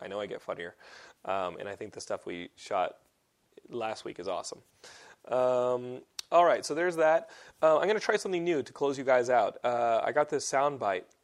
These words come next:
uh, from the people behind Silent Hill Revelation three D, which comes out this weekend.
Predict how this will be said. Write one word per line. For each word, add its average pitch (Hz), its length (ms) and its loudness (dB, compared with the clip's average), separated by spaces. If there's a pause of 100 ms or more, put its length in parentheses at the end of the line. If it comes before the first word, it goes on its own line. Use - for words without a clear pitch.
(220)
uh, 113 340 0
from 113 680 -4 (140)
the 110 260 -6
people 127 420 -4
behind 110 680 -6 (460)
Silent 120 380 -4
Hill 120 180 -4
Revelation 110 520 -2
three 104 200 -8
D, 135 140 -4
which 139 160 -6
comes 110 180 -8
out 113 140 -2
this 151 180 -10
weekend. 196 360 -8